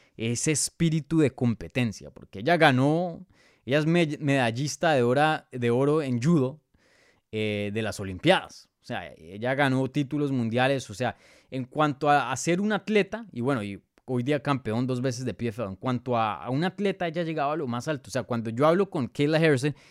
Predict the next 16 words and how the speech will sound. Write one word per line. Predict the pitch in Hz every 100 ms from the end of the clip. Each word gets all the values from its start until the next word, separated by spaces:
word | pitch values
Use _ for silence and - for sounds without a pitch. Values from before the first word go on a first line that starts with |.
| _ -
estoy | 123 - 156 170
hablando | 170 170 165 170 -
con | 156 131
realeza | 120 110 104 143 135 98 95 _ _ _ -
de | 107
deportes | 104 - 120 143 131
de | 127
combate. | 98 98 107 -
Estoy | - - 127
hablando | 147 156 156 160 -
con | 131 113 95 _ _ _
uno | 160 180 180 180 170
de | 170
los | 156
mejores | 131 107 135 147 131
atletas | 120 127 127 - 120 -